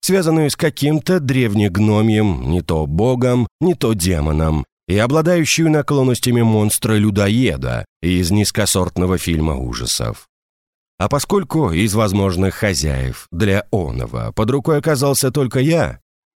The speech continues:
побег из Роля, подальше от трупов и возможных коллег покойных чернокнижниц, назвать удачным язык не поворачивается, поскольку закончился он в тюрьме уединенно стоящего замка,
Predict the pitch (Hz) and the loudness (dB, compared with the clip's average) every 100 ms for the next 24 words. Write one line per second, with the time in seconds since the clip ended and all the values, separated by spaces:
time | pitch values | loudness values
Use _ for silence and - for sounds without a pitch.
0 | _ _ _ _ _ _ _ _ _ 170 | _ _ _ _ _ _ _ _ _ -2
1 | 180 185 - 147 110 135 143 120 69 60 | 2 0 2 0 2 2 2 0 -2 -6
2 | 52 _ 131 110 90 - 87 87 - _ | -10 _ -2 0 0 0 -2 -2 -6 _
3 | 113 101 87 87 78 87 87 92 87 90 | -2 0 -2 -4 -2 0 0 0 0 0
4 | 82 90 - 90 87 - 92 92 85 85 | 0 -2 -2 -2 -2 -4 -2 0 0 -2
5 | - - 85 92 - 135 95 65 57 - | -2 -2 0 -2 0 -2 -2 -4 -6 -10
6 | - _ _ - 127 127 139 143 127 131 | -12 _ _ -2 0 0 0 0 0 0
7 | - 147 151 113 62 67 107 165 113 87 | 0 0 0 0 -2 0 2 2 0 -2
8 | 64 - 80 87 82 87 71 67 65 65 | -4 -4 -2 -2 -2 -2 -2 -4 -4 -4
9 | 62 - 62 57 - _ _ 139 - 180 | -4 -4 -4 -6 -10 _ _ -6 0 -2
10 | 160 170 165 - 185 180 175 151 160 - | 0 0 0 0 0 0 0 0 -2 0
11 | 117 127 123 - 123 127 147 98 58 65 | 0 0 0 -2 0 2 0 0 -2 -2
12 | 87 90 95 98 135 143 - 113 82 80 | 0 0 2 2 2 0 -2 0 0 0
13 | - 80 82 78 67 65 69 60 | 0 -2 -2 -2 -4 -6 -6 -8